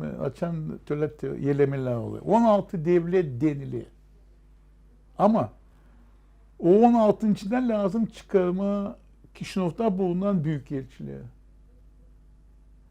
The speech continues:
O burada elçi, o burada yaşıyor. O değil yabancı devletten burada.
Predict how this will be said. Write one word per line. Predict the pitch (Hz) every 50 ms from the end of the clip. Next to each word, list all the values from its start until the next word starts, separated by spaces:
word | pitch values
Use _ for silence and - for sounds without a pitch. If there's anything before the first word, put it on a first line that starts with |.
| - - - - - - - -
O | 330 349 359 330
burada | 311 294 247 285 294
elçi, | 294 262 262 247 226 - - 247
o | 247 240 220
burada | 233 208 233
yaşıyor. | 233 233 233 214 233 - - 220 180 165
O | 170 170 180 170 143
değil | 151 180 208 214
yabancı | 240 247 220 220 233 208 185 190 170 160
devletten | 165 151 151 143 135 123 - - 143 131 127 127
burada. | 123 117 117 117 120